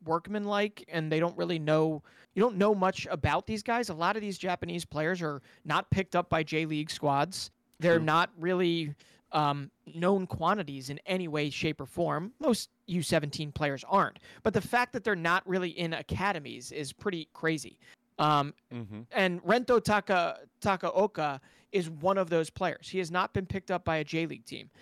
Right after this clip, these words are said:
Speaker 1: And I bet you there are Belgian, Belgian League teams right now that are just salivating at the thought of maybe bringing him in to an academy, uh,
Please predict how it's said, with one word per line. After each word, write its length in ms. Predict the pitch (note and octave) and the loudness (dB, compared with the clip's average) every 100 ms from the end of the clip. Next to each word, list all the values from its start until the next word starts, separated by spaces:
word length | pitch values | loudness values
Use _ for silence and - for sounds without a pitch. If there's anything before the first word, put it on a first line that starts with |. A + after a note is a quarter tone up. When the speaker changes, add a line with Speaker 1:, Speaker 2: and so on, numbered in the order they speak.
| - - | -12 0
Speaker 1:
And 100 | F3+ | 2
I 80 | |
bet 200 | F#3 A3 | 2 0
you 100 | A3 | 0
there 200 | F#3+ F3+ | 2 4
are 80 | F3+ | 4
Belgian, 580 | E3 F3+ F#3+ F#3+ F3+ E3 - - - | 4 4 4 2 -2 -6 -12 -20 2
Belgian 420 | G3 A3 G3 F3 | 4 6 4 -2
League 200 | E3+ D#3 | -6 -8
teams 300 | - E3+ D#3 | -8 -8 -6
right 180 | D3 D3+ | -4 -4
now 180 | D#3 D3+ | -2 -4
that 120 | D3 | -4
are 60 | C#3 | -6
just 340 | C#3+ C#3 - | -6 -10 -4
salivating 640 | F#3 E3 F3 D3+ C3+ C3 C3 - _ | 0 2 0 -2 -6 -10 -12 -18 _
at 100 | D3 | -6
the 100 | D3 | -6
thought 300 | C#3 F3 - | -2 2 2
of 160 | - C#3+ | 0 -4
maybe 240 | D#3+ D#3+ | -2 -2
bringing 340 | D#3 E3+ E3+ E3 | -2 -4 -4 -6
him 160 | D#3 | -4
in 240 | D#3 C#3+ C3 _ _ | -4 -6 -14 _ _
to 100 | - | -2
an 80 | D#3+ | -2
academy, 720 | D3 - F3 E3 C#3+ C3 B2+ - - - | -2 0 2 2 -2 -8 -8 -14 -20 -2
uh, 220 | C#3 C3+ | 2 2